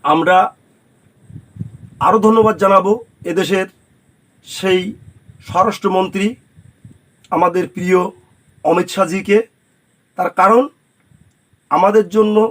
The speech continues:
সত্যি সুন্দর একটা ভাবনা ভেবে আমাদের আজকে হাতে তুলে দিয়েছে নাগরিকত্ব। এটা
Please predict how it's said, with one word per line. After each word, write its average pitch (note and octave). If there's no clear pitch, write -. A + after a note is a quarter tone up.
সত্যি A3+
সুন্দর A#3
একটা G#3
ভাবনা F3+
ভেবে F3+
আমাদের F3
আজকে D3+
হাতে -
তুলে F3
দিয়েছে G3
নাগরিকত্ব। D#3+
এটা A#3